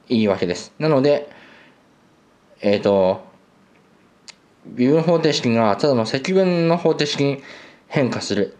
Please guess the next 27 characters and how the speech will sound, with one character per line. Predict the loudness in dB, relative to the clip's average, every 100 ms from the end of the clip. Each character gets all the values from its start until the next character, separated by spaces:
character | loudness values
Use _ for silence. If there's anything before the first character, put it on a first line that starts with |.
| -2
と | 0
い |
う |
こ | 2
と | 2
が | 0 -2 -8 _ _ _ _ _ _ _ _ -20 -4
わ | -2
か-、 | 0 0
わ | 0
か | -2
っ |
て | -2
ま | -6
す。 | -2
そ |
れ | 0
な | 2
の | 2
で、 | 0
そ | 0
れ | 0
を |
使 | 0 0
い | -2
ま | -2
し |
た。 | -6